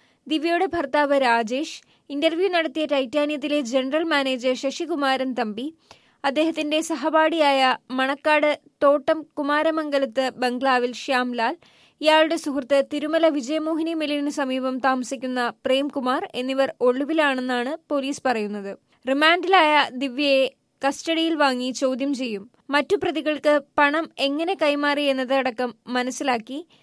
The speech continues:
തെളിവ് ശേഖരിച്ച ശേഷം അവരെ അറസ്റ്റ് ചെയ്യാനാണ് പോലീസ് നീക്കം. ഉദ്യോഗാർത്ഥികളിൽ നിന്ന് ദിവ്യ പണം കൈപ്പറ്റിയിരുന്നത് ബാങ്ക് അക്കൗണ്ട് വഴിയാണ്. കഴിഞ്ഞ മാസം ഇരുപത്തിരണ്ടിന് വെഞ്ഞാറമൂട് പോലീസ് എഫ് ഐ ആർ രജിസ്റ്റർ ചെയ്ത കേസിൽ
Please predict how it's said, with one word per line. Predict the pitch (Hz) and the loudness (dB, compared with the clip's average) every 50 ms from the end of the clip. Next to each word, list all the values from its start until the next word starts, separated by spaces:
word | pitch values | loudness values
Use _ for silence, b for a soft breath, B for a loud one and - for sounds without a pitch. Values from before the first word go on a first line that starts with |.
| b b b _ _ | b b b _ _
തെളിവ് | 320 311 302 330 320 392 | -2 0 0 0 0 0
ശേഖരിച്ച | - - 359 311 269 302 294 277 277 277 311 | 0 0 -2 -2 -2 -4 -8 -8 -8 -8 -8
ശേഷം | - - - 277 262 - 269 262 220 - - | -6 -4 -6 -6 -4 -4 -6 -6 -6 -4 -4
അവരെ | 247 247 262 262 277 277 - - | -2 0 2 2 2 2 2 2
അറസ്റ്റ് | 254 269 269 277 - - 370 | 0 0 0 -2 -4 -6 -6
ചെയ്യാനാണ് | 294 330 311 277 277 277 269 269 262 254 247 247 | -4 -2 0 0 0 0 -2 -2 -2 -2 -4 -4
പോലീസ് | 220 254 262 254 254 285 277 - | -4 -6 -6 -6 -6 -10 -10 -8
നീക്കം. | 269 254 226 214 - 208 202 - _ b b b b b b b b | -8 -8 -8 -6 -8 -10 -10 -10 _ b b b b b b b b
ഉദ്യോഗാർത്ഥികളിൽ | - 285 247 330 349 349 339 349 330 330 370 320 359 349 339 359 370 | -8 -2 0 0 4 6 6 4 4 0 -4 -2 -2 -2 -2 -4 -4
നിന്ന് | 339 311 294 285 285 285 277 - _ _ _ | -4 -4 -4 -4 -4 -4 -4 -6 _ _ _
ദിവ്യ | 254 254 285 247 254 302 302 302 277 _ - _ | -8 -8 -8 -4 0 2 2 2 2 _ -8 _
പണം | - 277 277 285 311 330 | 0 0 2 2 -2 -2
കൈപ്പറ്റിയിരുന്നത് | 320 349 311 311 262 247 294 240 311 302 294 277 269 269 262 240 254 254 254 - 240 | 0 0 0 0 0 -4 -4 -4 -4 -4 -4 -4 -2 -4 0 0 0 0 -2 -4 -2
ബാങ്ക് | 247 254 254 262 285 302 294 | 0 0 2 2 0 -2 -4
അക്കൗണ്ട് | 294 277 - 269 269 269 269 262 | -6 -2 0 0 0 0 0 0
വഴിയാണ്. | 247 233 240 233 233 220 208 202 214 233 _ _ b b b b b b b b | 0 0 0 -2 -4 -4 -6 -10 -12 -16 _ _ b b b b b b b b
കഴിഞ്ഞ | - 294 302 320 339 392 | 2 4 4 4 2 0
മാസം | 403 370 349 339 339 - 330 311 - _ - | 2 2 2 0 2 0 -2 -2 -2 _ -8
ഇരുപത്തിരണ്ടിന് | 254 277 285 262 302 311 - _ 381 381 349 302 285 285 277 277 262 254 240 - - | -6 -6 -2 2 2 2 2 _ -2 0 0 0 -2 -2 -2 -2 -2 -2 -2 -4 -8
വെഞ്ഞാറമൂട് | 233 247 262 262 269 294 294 302 320 320 339 339 311 262 | -4 -4 -2 -2 0 0 0 0 0 0 -2 -2 -4 -4
പോലീസ് | - 294 277 269 277 285 - - - _ _ _ _ _ _ - | -4 -4 -4 -2 -4 -4 -6 -8 -16 _ _ _ _ _ _ -4
എഫ് | 262 262 - - | -4 -4 2 4
ഐ | 311 320 320 | 6 8 8
ആർ | 320 330 311 | 6 6 2
രജിസ്റ്റർ | 302 285 240 233 - - 302 302 | 0 -4 -6 -8 -8 -4 -4 -4
ചെയ്ത | - 302 285 277 262 277 | -4 -4 -4 -2 -2 -2
കേസിൽ | 226 254 254 247 - - 254 | -2 -2 -4 -4 -4 -6 -8